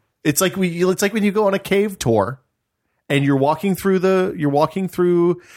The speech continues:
and, like, they have the funny lights and you see the room with all the weird stalactites and stalagmites and you're like, "Oh man, this is really amazing." And then you come out and you're in the middle of a field someplace and you forgot that you were in a field,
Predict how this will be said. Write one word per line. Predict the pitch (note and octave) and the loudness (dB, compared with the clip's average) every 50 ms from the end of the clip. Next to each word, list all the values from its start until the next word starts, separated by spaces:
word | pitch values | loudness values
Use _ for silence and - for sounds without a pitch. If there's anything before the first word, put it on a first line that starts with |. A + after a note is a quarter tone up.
| - - - | -20 -6 -2
and, | C3 C3+ C#3 C#3+ C3 | 0 2 2 2 2
like, | C3+ C3+ C3 | 0 0 2
they | - B2 | 2 2
have | A#2 C3+ C#3 C3+ | 2 2 0 0
the | D3 | -4
funny | - - D3 D#3 D#3+ D#3+ | -2 -2 -2 0 2 0
lights | D3+ C#3 C3+ C3+ C3+ C3 C3 B2 - | 2 2 2 2 4 2 2 0 -2
and | - A#2+ | -2 -2
you | A#2 A2+ | -2 -2
see | - - C#3 C#3 | 0 0 0 2
the | C3+ C3+ | 2 2
room | C3+ C#3+ C#3+ D3 | 2 2 0 2
with | D3 C#3+ | 2 2
all | C#3 C3 C3 | 2 2 2
the | C#3 | 2
weird | C#3 C3+ C#3+ D3 C#3 | 2 2 0 0 0
stalactites | - - F3 D#3+ D3 C#3 C#3+ C#3 C#3 C#3+ D3 C#3+ - | -2 -2 0 2 2 2 0 0 0 -2 -2 0 -2
and | - D#3+ | -6 -6
stalagmites | - - D#3 D#3 C#3+ C#3 C#3+ C3+ C#3 C#3 C#3 C3+ - | -2 0 0 2 2 0 2 2 2 2 2 0 -2
and | - | -2
you're | C#3 D3+ | -2 0
like, | C#3+ C3+ | 0 0
"Oh | F#3 A3+ C#4+ C#4 | 0 0 0 2
man, | C4+ C#4+ D4+ C#4+ D4 | 2 2 0 2 0
this | F4 F4+ | 0 -2
is | E4+ D#4 | 0 0
really | F4+ F#4 F4 | 0 0 0
amazing." | E4 E4 F4+ F#4+ F#4+ E4 D4+ F#3+ C3 - - - - - | 0 0 0 0 0 0 -2 -4 -6 -6 -12 -20 -10 -4
And | C3 C#3+ D3+ | -2 0 0
then | E3+ E3+ | 2 2
you | F3 E3+ | 2 0
come | - - F3+ E3 | 0 0 0 0
out | D3+ D3 C#3+ | 2 0 -2
and | C3 D3 | -2 0
you're | C#3 C3+ | 0 0
in | C3 | 2
the | C#3 C#3 | 2 2
middle | C#3 C3+ C3 | 2 2 0
of | B2 A#2+ | 0 -2
a | B2 | -4
field | - - A2+ G2 E2+ | -2 -2 -2 -2 -2
someplace | - F#2 D#2+ D2 - - - - - - | -6 -8 -8 -8 -12 -12 -12 -12 -14 -8
and | - A#2 A2+ | -4 -2 -2
you | A2+ | -2
forgot | A2 - A#2+ A2+ B2 A2+ A2 | -2 -2 -2 0 0 0 0
that | - A2+ | -4 -4
you | A2 | -2
were | A2+ A#2 A2+ | 0 0 0
in | A2 | 0
a | A2 | -2
field, | - - G#2+ F2+ F2 F#2+ | -4 -4 -6 -6 -6 -8